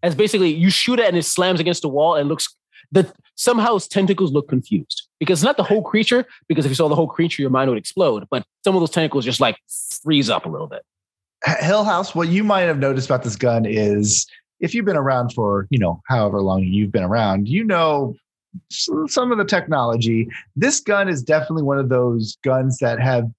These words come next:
Speaker 2: been heavily restricted on most civilized world. It uses a form of dark travel to fire bullets.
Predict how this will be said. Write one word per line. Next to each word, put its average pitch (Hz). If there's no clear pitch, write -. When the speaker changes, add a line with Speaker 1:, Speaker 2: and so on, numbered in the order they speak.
Speaker 2:
been 113
heavily 143
restricted 117
on 110
most 113
civilized 101
world. 90
It 127
uses 185
a 147
form 160
of 123
dark 143
travel 135
to 135
fire 123
bullets. -